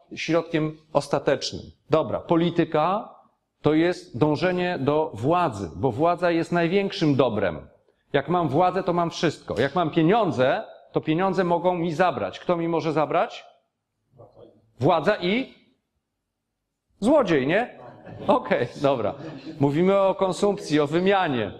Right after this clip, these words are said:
tak? Oczywiście jest dobrowolna wymiana, ale też ktoś nam może wziąć i coś zwinąć. No, to też jest pewnego rodzaju wymiana, o której należałoby mówić. Dobra. Polityka to jest dążenie do władzy,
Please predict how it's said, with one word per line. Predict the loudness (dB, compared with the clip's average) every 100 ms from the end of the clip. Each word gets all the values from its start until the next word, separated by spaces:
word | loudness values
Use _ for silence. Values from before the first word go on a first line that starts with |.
| -2
tak? | 0 0 -8 -20 -10
Oczywiście | -8 -4 -2 -2 0 2
jest | 2 0
dobrowolna | 0 0 0 0 0 -2
wymiana, | -2 0 0 2
ale | 0 0
też | 0 -2
ktoś | 0 -4 -2
nam | -2 0
może | -2 -2
wziąć | -2 -2 -2 -4
i | -6
coś | -4
zwinąć. | -2 0 0 0 -2 -6 -6
No, | -4 -2
to | 0
też | 0 0
jest | -2 -4 -4
pewnego | -2 0 0
rodzaju | 0 0 0 0
wymiana, | 0 0 0 0
o | -2
której | -2 -2 0 0
należałoby | 2 0 2 2 2 2 0 0 -8 -2
mówić. | -2 -2 0
Dobra. | 2 2 -2 -10 -20 -20 _ 0
Polityka | 2 4 2 2 2
to | 2
jest | 2
dążenie | 2 2 2 2
do | 0
władzy, | 0 2 2 0 0 2 4 2